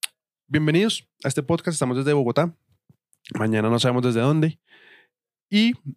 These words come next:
eh, en estas fechas, en esta época en Bogotá, precisamente se, se está celebrando la Feria Internacional del Libro, la Filbo,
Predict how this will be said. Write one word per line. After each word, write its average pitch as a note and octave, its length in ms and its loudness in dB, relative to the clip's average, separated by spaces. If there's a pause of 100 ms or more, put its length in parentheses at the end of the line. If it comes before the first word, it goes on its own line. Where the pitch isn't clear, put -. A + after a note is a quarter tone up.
(200)
eh, C#3 600 0
en C3+ 120 0
estas D3+ 400 0
fechas, D#3+ 520 -2 (220)
en B2 140 0
esta C#3+ 260 0
época C#3 300 -4
en C3+ 100 -2
Bogotá, C3+ 400 -2
precisamente B2+ 500 0
se, A#2+ 520 -2 (420)
se - 180 -2
está C3 340 0
celebrando C3 500 2
la C3 100 0
Feria B2 180 0
Internacional B2 480 -2
del A#2+ 140 -4
Libro, D#3 220 2
la A#2 120 0
Filbo, D#3 360 0